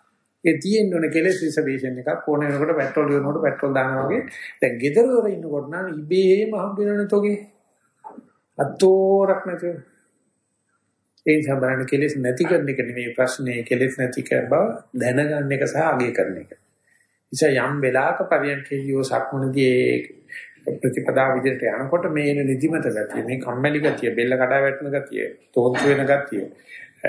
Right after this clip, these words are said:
අවබෝධ කෙරුවොත් මේ තමයි බුදුන් කියන්නේ, මේ තමයි ධර්මය කියන්නේ, මේ තමයි මගේ සීලය, මේ තමයි සංඝයා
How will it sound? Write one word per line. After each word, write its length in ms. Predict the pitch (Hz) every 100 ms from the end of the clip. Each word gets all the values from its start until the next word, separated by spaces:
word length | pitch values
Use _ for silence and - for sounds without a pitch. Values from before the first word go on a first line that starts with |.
| - - - -
අවබෝධ 500 | - 147 180 240 240
කෙරුවොත් 440 | - 139 117 131 - - _ _ _ _ -
මේ 200 | 135 143
තමයි 240 | 151 170 143
බුදුන් 340 | 135 175 180
කියන්නේ, 480 | - 107 90 101 - - _ _ _ _ -
මේ 120 | 135
තමයි 220 | 156 151 143
ධර්මය 460 | 131 147 160 170
කියන්නේ, 500 | 165 143 - 98 123 - _ _
මේ 200 | - 143
තමයි 240 | 139 160 156
මගේ 260 | 151 139
සීලය, 440 | - 160 175 113 98 - - _ _
මේ 180 | - 135
තමයි 240 | 156 165
සංඝයා 540 | 147 143 147 156 139